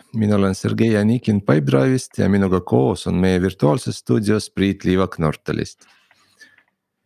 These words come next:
Tänases episoodis räägime avalikust sektorist ja täpsemalt Siseministeeriumi infotehnoloogia ja arenduskeskuse tegemistest ja väljakutsetest. Ja meil on külas,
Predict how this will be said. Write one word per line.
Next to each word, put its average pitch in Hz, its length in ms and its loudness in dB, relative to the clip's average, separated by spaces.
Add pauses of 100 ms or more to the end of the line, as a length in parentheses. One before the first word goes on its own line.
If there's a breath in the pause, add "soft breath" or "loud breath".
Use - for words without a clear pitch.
(180)
Tänases 135 480 0
episoodis 135 640 0
räägime 110 460 2 (160)
avalikust 123 680 0
sektorist 98 720 -2
ja 95 140 2 (180)
täpsemalt 101 560 -2
Siseministeeriumi 113 1080 0 (480 loud breath)
infotehnoloogia 107 960 0
ja 92 160 2
arenduskeskuse 107 840 -2
tegemistest 85 800 -2
ja 98 140 2 (100)
väljakutsetest. - 960 -4 (640 loud breath)
Ja 101 100 0
meil 101 220 2
on 95 160 0
külas, 156 460 0